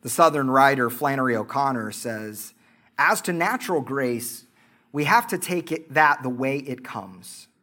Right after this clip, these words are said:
through nature. In any case, it operates surrounded by evil. In other words, grace always incites a reaction. Wherever God's love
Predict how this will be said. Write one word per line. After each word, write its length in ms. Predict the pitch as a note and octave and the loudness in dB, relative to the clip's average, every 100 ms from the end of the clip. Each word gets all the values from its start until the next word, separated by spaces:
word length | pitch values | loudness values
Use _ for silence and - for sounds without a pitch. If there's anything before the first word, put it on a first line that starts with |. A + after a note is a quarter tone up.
| _ | _
through 160 | D3+ | -12
nature. 420 | D3+ G3+ - F2 F2+ _ _ _ _ _ _ _ _ _ - | -8 -8 -10 -14 -18 _ _ _ _ _ _ _ _ _ -8
In 160 | F3 | -6
any 240 | G3+ B3+ C4+ | -2 -2 -2
case, 400 | - C#3 B2 C3 | -2 -2 -2 -4
it 100 | D#3+ - | -4 2
operates 600 | E3 F#3+ D3+ C3 B2 - | 2 2 0 -2 -2 -4
surrounded 540 | C3+ A#2+ C3+ C#3 B2 | -4 -2 -2 -2 -4
by 200 | A#2 A2 A2 | -4 -6 -8
evil. 380 | G#2+ G#2 G2 - _ _ _ _ _ _ - - - _ | -14 -14 -18 -20 _ _ _ _ _ _ -20 -20 -20 _
In 140 | D#3 F3+ | -2 0
other 220 | G#3+ F3 | 2 2
words, 460 | B2+ A2 G#2+ - - B2 | 0 -2 -4 -8 -16 -10
grace 680 | C3 F#3 D#3 A2 - - - | 0 2 2 0 -6 -14 -10
always 480 | B2+ D3 G#3 G#3 G3 | -4 0 0 0 -2
incites 500 | - C3 - C3+ C3+ | -6 -6 -4 -4 -4
a 60 | B2+ | -10
reaction. 600 | A#2+ G#2 F#2+ - - D#2+ G#2 _ _ _ _ - - | -12 -12 -14 -16 -18 -20 _ _ _ _ _ -20 -4
Wherever 380 | C3+ E3 A#3 G3+ | 0 2 0 0
God's 320 | D3 C3+ C3 | 0 0 2
love 420 | E3 F#3+ G3 | 4 6 4